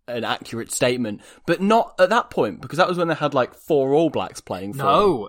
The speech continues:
Speaker 2: it was, it was the period where it was most accurate, 'cause they had
Speaker 1: Oh.
Speaker 2: four All Blacks playing for them and won nothing.
Speaker 1: Oh, yeah, the Sean Holly era. Classic.
Speaker 2: Yeah.
Speaker 1: Uh, the thing, the thing is,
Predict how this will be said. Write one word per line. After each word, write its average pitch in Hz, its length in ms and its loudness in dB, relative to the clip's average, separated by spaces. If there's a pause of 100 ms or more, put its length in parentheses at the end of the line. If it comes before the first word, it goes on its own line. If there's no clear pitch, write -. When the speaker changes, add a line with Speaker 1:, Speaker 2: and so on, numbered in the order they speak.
Speaker 2:
it 143 160 -6
was, 147 340 -8
it 160 180 -6
was 151 160 -8
the 147 80 -8
period 135 420 -10
where 113 220 -4
it 107 40 -10
was 104 100 -14
most 123 320 -6
accurate, 120 520 -8
'cause - 160 -18
they 107 80 -10
had 139 180 0
Speaker 1:
Oh. 127 60 -8
Speaker 2:
four 127 200 -6
All 143 80 -4
Blacks 131 140 -6
playing 123 220 -10
for - 60 -20
them 101 120 -14
and 107 100 -16
won 113 260 -8
nothing. 120 340 -8
Speaker 1:
Oh, 143 280 2
yeah, 143 280 2
the 123 60 -4
Sean 139 260 0
Holly 135 340 -2
era. 107 380 -4 (120)
Classic. - 500 -14
Speaker 2:
Yeah. 156 560 -2 (960)
Speaker 1:
Uh, 156 120 0 (160)
the 190 120 -2
thing, 214 380 -2
the 170 80 -2
thing 196 220 -2
is, 131 300 -4